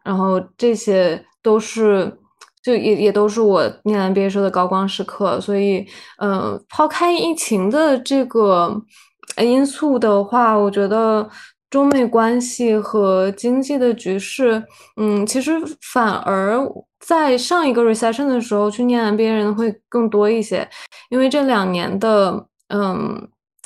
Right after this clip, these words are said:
这两年的这个成本，就是时间成本，其实相对来说，如果是在整个大经济，嗯，局势不是非常好的情况下，我们的时间成本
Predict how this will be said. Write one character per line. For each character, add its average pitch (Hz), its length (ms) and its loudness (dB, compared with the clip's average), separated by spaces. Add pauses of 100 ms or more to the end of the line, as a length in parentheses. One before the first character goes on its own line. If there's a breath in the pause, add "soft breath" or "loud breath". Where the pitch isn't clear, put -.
(120)
这 285 180 0
两 202 200 2
年 175 140 -4
的 208 100 -2
这 247 160 2
个 208 340 2
成 190 340 -4
本， - 280 -2
就 226 140 2
是 - 20 -4
时 202 200 -4
间 254 200 0
成 214 220 0
本， 185 140 0
其 202 140 -2
实 208 80 0
相 226 160 0
对 233 100 0
来 196 120 0
说， 202 200 -2
如 190 100 0
果 196 140 0
是 202 80 -4
在 196 180 0
整 180 160 -4
个 190 100 -2
大 208 160 0
经 214 200 0
济， 214 260 -2 (480 loud breath)
嗯， 190 500 0
局 196 160 -4
势 214 140 -2
不 196 160 -4
是 277 160 -2
非 285 160 2
常 294 140 0
好 - 200 -2
的 - 80 -4
情 202 200 -2
况 214 180 0
下， 226 220 0
我 196 120 0
们 135 200 -4
的 180 120 -2
时 190 140 -6
间 220 160 0
成 208 180 0
本 208 80 2